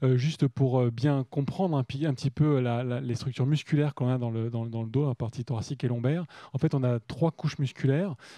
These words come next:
euh, qui n'ont pas du tout les mêmes innervations, qui est peut-être un élément qui va expliquer les résultats que je vais vous donner à la fin sur, euh, ces blocs de, la, de, de, de parois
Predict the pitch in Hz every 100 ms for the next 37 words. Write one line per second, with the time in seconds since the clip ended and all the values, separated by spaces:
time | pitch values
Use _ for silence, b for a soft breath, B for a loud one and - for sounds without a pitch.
0 | B 131 - 151 139 180 170 196 175 156
1 | 139 147 139 135 - 131 - 135 170 208
2 | 151 156 170 170 170 185 - 143 135 -
3 | 139 - 156 123 127 135 147 131 127 131
4 | 165 139 123 117 - 147 - B B -
5 | - 151 131 123 - 131 120 131 - 135
6 | 110 117 113 117 117 110 113 113 113 110
7 | 110 113 117 113 127 113 131